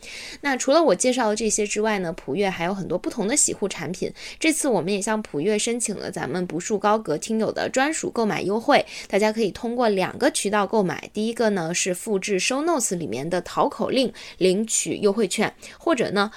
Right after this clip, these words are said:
淘宝搜索普悦，找到普悦旗舰店，然后对客服报暗号不树高阁就可以领取专属优惠啦。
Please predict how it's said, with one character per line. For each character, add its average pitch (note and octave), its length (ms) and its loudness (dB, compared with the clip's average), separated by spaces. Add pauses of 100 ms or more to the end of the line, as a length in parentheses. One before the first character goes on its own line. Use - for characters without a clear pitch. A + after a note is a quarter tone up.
(120)
淘 G#3+ 220 2
宝 - 200 2
搜 - 200 0
索 A3 180 2
普 - 300 -8
悦， C#4+ 280 4
找 - 200 0
到 F3+ 180 0
普 - 240 -8
悦 G3 180 4
旗 - 240 -2
舰 C4 220 2
店， C#4 240 4 (220)
然 D3+ 100 -6
后 F#3 140 -4
对 F#3+ 180 0
客 - 260 -2
服 F3+ 200 -2
报 B3 160 4
暗 A3 200 4
号 G#3 300 4
不 E3 220 -4
树 C4+ 220 2
高 C#4 200 4
阁 D#3 280 2
就 G3+ 120 -2
可 F#3 140 -4
以 D#3+ 60 0
领 D#3 260 -4
取 D#3+ 220 -4
专 C4+ 280 2
属 D3+ 220 -2
优 B3 180 6
惠 D#4 160 6
啦。 B3+ 220 4